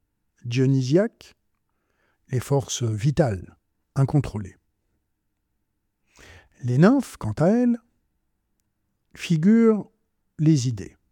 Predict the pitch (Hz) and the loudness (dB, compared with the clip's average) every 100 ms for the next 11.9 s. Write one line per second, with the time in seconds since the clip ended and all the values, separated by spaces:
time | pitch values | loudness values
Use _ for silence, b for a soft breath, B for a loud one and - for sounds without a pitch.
0 | _ _ _ - 110 117 135 160 - 107 | _ _ _ -14 -12 -4 2 2 0 -8
1 | 98 - _ _ _ _ _ _ _ _ | -10 -16 _ _ _ _ _ _ _ _
2 | _ - 117 110 104 175 - 240 139 - | _ -6 -4 -2 2 2 2 0 -2 -6
3 | - - _ 131 117 120 104 - 90 - | -12 -14 _ -6 -4 -4 -6 -10 -14 -18
4 | 117 - _ _ _ _ _ _ _ _ | -20 -20 _ _ _ _ _ _ _ _
5 | _ _ _ _ _ _ _ _ _ b | _ _ _ _ _ _ _ _ _ b
6 | b b b b b b _ _ _ _ | b b b b b b _ _ _ _
7 | 165 196 240 240 233 220 165 151 147 - | 4 6 6 6 6 4 2 2 0 0
8 | 254 247 156 135 120 101 117 131 156 226 | 0 0 0 -2 -6 -10 -8 -4 -2 0
9 | 190 160 120 101 - _ _ _ _ _ | -2 -2 -6 -10 -18 _ _ _ _ _
10 | _ _ _ _ _ - 139 170 262 202 | _ _ _ _ _ -4 2 6 6 4
11 | 139 120 120 170 269 269 - - - | 2 0 0 2 4 2 0 -16 -20